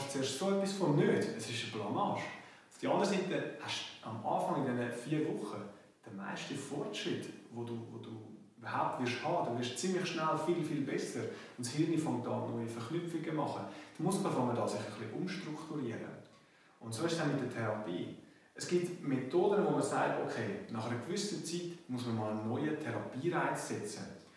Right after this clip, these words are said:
Das heisst, man probiert einen neuen Ansatz aus. Man hat vielleicht klassische Massage gemacht, jetzt tut man Schröpfen und Fußreflex machen, zum Beispiel. Oder man macht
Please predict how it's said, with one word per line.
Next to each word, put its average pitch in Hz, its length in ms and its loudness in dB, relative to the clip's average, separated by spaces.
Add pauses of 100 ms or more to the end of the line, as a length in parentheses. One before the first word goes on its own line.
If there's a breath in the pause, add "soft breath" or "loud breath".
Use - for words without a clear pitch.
(200 loud breath)
Das - 160 -6
heisst, 151 280 6
man 147 100 2
probiert 147 480 6
einen 131 140 6
neuen 123 280 6
Ansatz 147 460 4
aus. - 340 -4
Man 113 80 -6
hat - 100 -4
vielleicht 101 300 -4
klassische 117 460 0
Massage 113 500 2
gemacht, - 340 0 (280 loud breath)
jetzt 139 300 0
tut 135 100 0
man - 100 -2
Schröpfen 135 460 0
und - 320 -10
Fußreflex 120 680 2
machen, 107 280 -4
zum - 180 -8
Beispiel. - 400 -4 (400 loud breath)
Oder 208 320 8
man 170 120 6
macht - 200 4